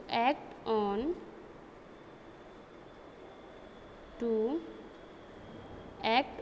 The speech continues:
on dynamic disturbance of life force।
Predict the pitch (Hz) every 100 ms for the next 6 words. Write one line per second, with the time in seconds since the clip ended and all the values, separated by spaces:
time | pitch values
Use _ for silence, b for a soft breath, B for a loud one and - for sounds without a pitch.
0 | - 220 202 208 302 359 - - - -
1 | - - - - - - - - - -
2 | - - - - - - - - - 208
3 | 196 202 214 220 254 359 - - - -
4 | - - - - - - - - - -
5 | - - - - - - - - - -
6 | - - - - - 214 233 233 254 233
7 | 233 247 240 - 220 294 - - 226 208
8 | 196 208 320 - - - - - - -
9 | - 110 98 92